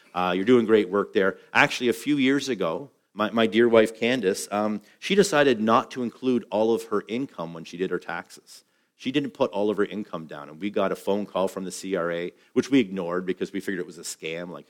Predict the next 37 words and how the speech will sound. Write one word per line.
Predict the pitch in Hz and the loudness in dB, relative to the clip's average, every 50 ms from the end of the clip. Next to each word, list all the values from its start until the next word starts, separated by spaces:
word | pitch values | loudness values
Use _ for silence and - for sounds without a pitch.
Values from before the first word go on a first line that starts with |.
| _ _ | _ _
"Why | 85 87 | -16 -16
is | 90 - | -16 -16
the | - | -18
C | - - 87 87 | -16 -12 -10 -8
R | 85 85 | -6 -6
A | 80 | -8
calling | - - 80 76 78 80 76 | -8 -8 -10 -10 -10 -10 -12
us?" | 76 78 | -12 -12
So | - - | -10 -8
we | 101 117 | -4 -2
didn't | 127 120 104 | -2 -2 -2
even | 87 80 78 | -4 -6 -8
answer | 80 90 - - - 80 | -8 -10 -12 -10 -10 -10
it. | 78 76 - _ _ _ _ _ | -10 -12 -16 _ _ _ _ _
They | 170 190 190 | 6 8 8
sent | 185 - 165 151 | 8 6 2 0
us | 147 - - | 0 0 0
a | |
letter, | 127 127 135 156 175 127 80 67 - _ _ _ _ _ | 2 2 2 2 2 0 -4 -6 -10 _ _ _ _ _
and | - 120 | 2 4
I | 139 147 | 6 8
wish | 156 196 190 - | 8 6 6 4
I'd | 180 139 - | 0 -2 -2
kept | - 175 185 196 - - | -2 -2 -2 -2 0 0
it, | 104 - | 0 2
but | - 123 | 4 4
it | 127 | 4
was | 151 151 151 - | 2 0 -2 -2
basically | - 165 175 208 - - 214 - 160 143 | -2 -2 0 0 -2 -6 -6 -4 -2 0
an | 127 | 0
apologetic | 120 113 - - - 147 165 165 127 143 139 135 135 - | 0 0 -2 -6 -4 -4 -4 0 0 0 0 0 0 0
letter | 127 127 131 135 | 2 2 4 4
that | 123 127 | 2 2
said, | - 117 110 107 | 0 -2 -2 0
"We're | 117 | -2
really | 120 123 143 170 175 170 156 | -2 0 2 2 4 4 2
sorry, | - - - - 120 113 101 92 87 87 82 | 0 -4 -2 2 2 4 4 2 0 -4 -8